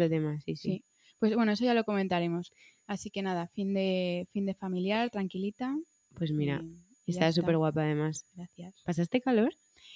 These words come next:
Speaker 2: Em, a ratos. Te diré que buscaba bastante la sombra.
Speaker 1: <laughs>
Speaker 2: <laughs> Pero no,
Speaker 1: Ah,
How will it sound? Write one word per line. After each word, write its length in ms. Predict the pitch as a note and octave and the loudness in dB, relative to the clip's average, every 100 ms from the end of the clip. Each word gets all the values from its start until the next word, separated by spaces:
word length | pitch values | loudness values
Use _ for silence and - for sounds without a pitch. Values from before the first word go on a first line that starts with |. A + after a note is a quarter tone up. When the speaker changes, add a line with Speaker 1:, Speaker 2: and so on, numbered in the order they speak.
| - _ | -20 _
Speaker 2:
Em, 1400 | A#3 A#3 A3 A3 A3 A3 A3 A3 A3 G#3+ G#3+ G#3+ G#3+ A3 | 6 6 6 6 4 4 4 4 2 2 0 0 -2 0
a 120 | A#3+ | 2
ratos. 560 | A3+ A#3+ G#3 G3 - - _ _ _ _ - | 6 6 4 -2 -8 -14 _ _ _ _ -2
Te 60 | |
diré 200 | G#3+ G#3+ | 2 4
que 80 | A3 | 4
buscaba 320 | B3+ - A#3+ | 4 4 4
bastante 400 | A#3+ A#3+ A#3+ A#3 | 4 4 2 2
la 120 | A3 G#3+ | 2 2
sombra. 380 | G3+ F#3+ F3 G#3 | 2 2 2 0
Speaker 1:
<laughs> 440 | - - C#4+ - _ | 0 2 0 -2 _
Speaker 2:
<laughs> 300 | E4+ D#4+ G#3 | -8 0 4
Pero 160 | A#3 A3 | 6 6
no, 100 | |
Speaker 1:
Ah, 60 | A3+ | 6